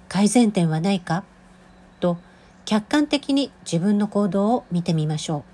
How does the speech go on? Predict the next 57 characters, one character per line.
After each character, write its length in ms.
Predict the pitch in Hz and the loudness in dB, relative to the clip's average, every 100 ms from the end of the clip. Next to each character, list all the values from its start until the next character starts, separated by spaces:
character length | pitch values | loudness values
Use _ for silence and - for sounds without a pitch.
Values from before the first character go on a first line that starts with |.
| - - - - - - - - - - - - | -20 -20 -20 -20 -20 -20 -20 -20 -20 -20 -20 -4
う。 20 | 185 | -2
も 60 | |
し 80 | 190 | 0
か 120 | 190 | -2
す 160 | 175 160 | -2 -6
る 60 | |
と、 260 | 160 170 165 - - - - | -4 -4 -4 -8 -20 -20 -20
行 240 | - 190 190 | -2 0 2
動 240 | 196 185 | 0 0
が 180 | 180 175 - - - - | 0 -2 -8 -20 -20 -16
少 260 | - - | -6 -4
し 220 | 302 - - - - - - | -4 -6 -12 -20 -20 -8 -4
方 100 | 185 | -2
向 200 | - 202 | -2 -2
性 280 | - 180 180 - - - - | -2 -2 -4 -16 -20 -20 -20
ず 160 | - 170 | -10 -4
れ 160 | 214 208 | -2 -2
て 140 | 165 | -2
い 140 | 160 | -4
る 100 | 151 | -4
か 240 | 190 208 196 | -6 -6 -4
も 120 | 254 | -4
し 200 | 247 - | -2 -2
れ 140 | 160 160 | -2 -2
ま 140 | 165 | -2
せ 160 | 196 170 | -4 -4
ん。 80 | - - - - - - - - - - - - - - - - | -6 -20 -20 -20 -20 -20 -20 -20 -20 -20 -20 -20 -20 -20 -20 -10
歯 100 | - | -2
磨 240 | 233 349 403 | 2 2 0
き 140 | 269 | 0
だ 80 | 220 | 0
っ 40 | |
て 340 | 202 - 170 165 - - - | 0 -2 -2 -2 -10 -20 -4
慣 100 | 185 | 0
れ 120 | 208 | 0
て 120 | 208 175 | 0 -2
く 140 | 175 | -2
る 100 | 160 | -2
と、 260 | - 156 - - - - - | -4 -6 -6 -12 -20 -20 -6
い 200 | 208 254 | -2 0
い 40 | |
加 160 | 269 277 | 0 0
減 200 | 277 277 | 2 2
な 120 | 269 | 2
磨 260 | 269 254 247 | 0 0 -2
き 240 | - - | -6 -14
方 320 | - 254 254 | 0 0 0
に 120 | 247 240 | -2 0
な 100 | 247 | -2
っ 80 | |
て 220 | - 185 175 | -2 -6 -4
し 160 | - 180 | -6 -4
ま 80 | 185 | -4
う 40 | |
こ 120 | 185 | -4
と 120 | 180 | -2
が 160 | 175 | -2